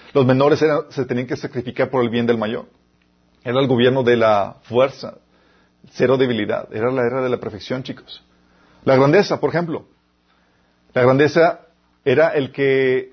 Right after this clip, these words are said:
realizaba las faenas más grandes y gloriosas. Veían a Dios hacer la creación y más, y ¡wow! Y los ángeles más portentosos, más poderosos, eran los que hacían las faenas más gloriosas también.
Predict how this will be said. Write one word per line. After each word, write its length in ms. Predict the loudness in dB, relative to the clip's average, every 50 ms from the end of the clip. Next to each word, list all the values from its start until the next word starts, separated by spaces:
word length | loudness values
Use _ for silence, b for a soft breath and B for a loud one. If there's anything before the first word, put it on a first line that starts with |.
| _ -8
realizaba 500 | -6 -4 -4 -2 -2 0 0 2 2 2
las 160 | -2 -2 -2
faenas 320 | -4 -4 -4 -4 -6 -6
más 400 | -4 -2 -2 -2 -4 -6 -14 _ -10
grandes 380 | -6 -4 -4 -4 -4 -8 -10 -8
y 40 |
gloriosas. 640 | -6 -4 -4 -4 -4 -6 -10 -12 -18 -20 -20 -20 -20 _ _ _ _ _ _ _ _ _ _ _ _ _ _ _ _ _ _ _ _ _ _ _ _ _ _ -2
Veían 260 | 2 2 4 4 6
a 60 | 6
Dios 260 | 6 6 4 2 0 -2
hacer 220 | 0 0 2 2
la 120 | 0 -2
creación 320 | -2 -4 -6 -6 -6 -6 -6
y 60 | -4
más, 200 | -4 -6 -6 -6
y 40 | -10
¡wow! 180 | -12 -10 -10 -8 -8 -8 -8 -10 -12 -14 -18 _ _ b b b b b b b b b b b b b b
Y 80 | 2 4
los 240 | 4 4 2 0 -6 _ _ _ _ -4 0 0 0
ángeles 300 | 0 0 -2 -2 -2 -2
más 180 | -2 -4 -4 -4
portentosos, 760 | -6 -6 -4 -4 -6 -2 0 0 0 0 -2 -12 -14 -14 -16 -12
más 140 | -10 -10 -6
poderosos, 360 | -2 -2 -2 -2 -4 -4 -4
eran 120 | -2 -2 -2
los 100 | -2 -6
que 80 | -6
hacían 180 | -4 -4 -2 -2
las 120 | -2 -2
faenas 220 | -2 -2 -2 -2 -2
más 180 | -2 -2 -2
gloriosas 380 | -2 -2 -2 -2 -6 -12 -14 -12
también. 260 | -12 -12 -12 -12 -14